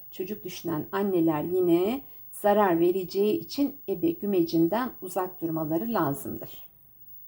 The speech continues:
Her ot, her bitki herkese iyi gelecek diye bir kural yok. Doktorunuza sormadan kesinlikle kullanmayın. Her ilacın, her bitkinin bir yan etkisi olabilir.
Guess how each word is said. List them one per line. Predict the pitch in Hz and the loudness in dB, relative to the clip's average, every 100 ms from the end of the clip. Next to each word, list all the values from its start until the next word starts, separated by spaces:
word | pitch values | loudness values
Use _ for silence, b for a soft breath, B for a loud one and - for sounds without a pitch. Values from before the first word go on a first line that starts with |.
| - - - - - - | -20 -20 -18 -18 -18 -16
Her | - 247 262 262 - | 2 6 6 4 0
ot, | 190 180 - | 0 0 -10
her | - 208 214 233 | -10 0 2 2
bitki | 175 - - 208 277 | -2 -8 -8 -6 -4
herkese | 254 196 - 175 - - | -2 -2 -2 -6 -2 -4
iyi | - 196 208 | -2 -4 -2
gelecek | 208 185 170 165 165 | -2 -2 2 2 2
diye | 165 151 | 0 0
bir | - 208 - | 0 -2 -2
kural | - 165 147 143 | -2 0 2 2
yok. | 190 320 - | 2 2 -2
Doktorunuza | 190 185 - 170 165 160 143 | -4 -4 0 2 2 2 -6
sormadan | - 185 180 208 196 175 190 302 B B - | -4 0 0 2 -2 -2 -2 -2 B B -10
kesinlikle | - 226 - 233 233 226 170 165 | -6 -4 0 2 2 2 0 0
kullanmayın. | 190 185 180 175 165 156 196 330 B B B | -2 0 2 4 4 4 2 0 B B B
Her | - 262 285 - | -2 4 4 2
ilacın, | 202 175 165 330 180 | -2 0 0 -2 -4
her | - 240 254 - | -2 0 0 -2
bitkinin | - - 180 196 254 | -8 -4 0 2 2
bir | 202 | 2
yan | 165 190 233 | 2 4 2
etkisi | 247 - 330 - | 0 -2 -4 0
olabilir. | 220 208 208 208 277 | 2 2 0 0 -2